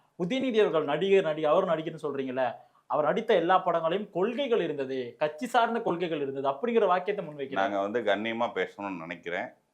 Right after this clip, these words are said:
Speaker 2: இதுக்கான பதில் வந்து நிறைய ஆன்லைன்ல இருக்கு. உதயநிதி, அமைச்சர் உதயநிதி அவர்கள் நடிச்ச படத்துல எவ்வளோ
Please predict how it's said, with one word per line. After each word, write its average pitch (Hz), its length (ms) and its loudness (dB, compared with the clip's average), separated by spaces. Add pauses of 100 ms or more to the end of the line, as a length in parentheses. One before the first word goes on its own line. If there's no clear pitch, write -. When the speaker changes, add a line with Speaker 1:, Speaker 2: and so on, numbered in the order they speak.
(140)
Speaker 2:
இதுக்கான 98 540 -2
பதில் 123 240 2
வந்து 117 240 -2
நிறைய 98 320 0
ஆன்லைன்ல 95 500 0
இருக்கு. 82 280 -14 (140)
உதயநிதி, 101 340 -2 (340)
அமைச்சர் 101 340 -2
உதயநிதி 110 480 0
அவர்கள் 101 340 -10 (320)
நடிச்ச 123 500 0
படத்துல 110 380 2
எவ்வளோ 113 600 4